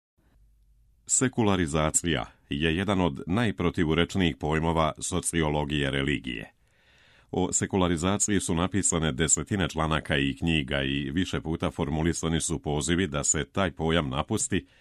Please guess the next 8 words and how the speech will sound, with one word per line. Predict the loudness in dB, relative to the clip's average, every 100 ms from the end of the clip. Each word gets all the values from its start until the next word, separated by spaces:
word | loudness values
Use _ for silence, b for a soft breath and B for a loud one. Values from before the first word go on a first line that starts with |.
| b b
zbog | -4 -2 0
njegove | 2 2 0
preopterećenosti | 0 -2 -2 -2 -2 0 -2 0 0 0 -2 -2
ideološkim | 0 0 0 0 0 -4 -6
značenjem | -4 -4 -2 -2 0 0 -2 _ _ _ _
i | 0 0
jednostavne | 0 -2 0 0 0 -2 -2
lažnosti. | -2 -2 -4 -6 -6 -6 -8